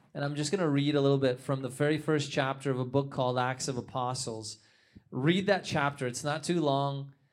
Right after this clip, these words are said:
and it's, it's really, really, really good and informative in this discussion. Let me just read you just a few excerpts from it.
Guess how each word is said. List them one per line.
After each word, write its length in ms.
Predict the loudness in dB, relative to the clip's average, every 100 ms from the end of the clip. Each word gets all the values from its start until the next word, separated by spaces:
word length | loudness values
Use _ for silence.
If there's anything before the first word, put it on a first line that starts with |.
| _ -8
and 520 | -2 -2 -2 -8 -10 -4
it's, 440 | -2 -2 -8 -10 _
it's 200 | -6 -6
really, 400 | -2 0 2 0
really, 460 | 0 -2 -2 -2 -6
really 600 | -8 -6 -2 0 0 -2
good 400 | -4 -6 -6 -12 -16 -10
and 120 | -10
informative 640 | -10 -6 -4 -2 -4 -6
in 100 | -6
this 200 | -10 -10
discussion. 580 | -10 -12 -10 -10 -12 -10
Let 120 | -6
me 80 | -4
just 180 | -4 -2
read 240 | -4 -4
you 80 | -6
just 240 | -4 -4 -4
a 60 |
few 240 | -4 0 0
excerpts 480 | 0 -4 -6 -8
from 260 | -10 -8 -8
it. 120 | -10